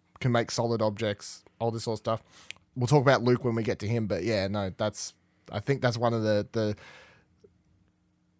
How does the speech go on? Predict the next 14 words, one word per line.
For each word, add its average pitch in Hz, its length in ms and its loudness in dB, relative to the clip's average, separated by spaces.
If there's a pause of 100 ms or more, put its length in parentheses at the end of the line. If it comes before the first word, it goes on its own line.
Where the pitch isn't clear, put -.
(100)
what 175 220 6
they 165 100 6
do 156 140 8
with 135 80 4
the 139 80 2
Force 127 360 2
is 110 100 -2
gonna 101 300 -2 (140)
upset 110 360 -4
some 98 140 -8
people, 92 380 -6
I 78 80 -6
think. 87 380 -10
Like, - 180 -8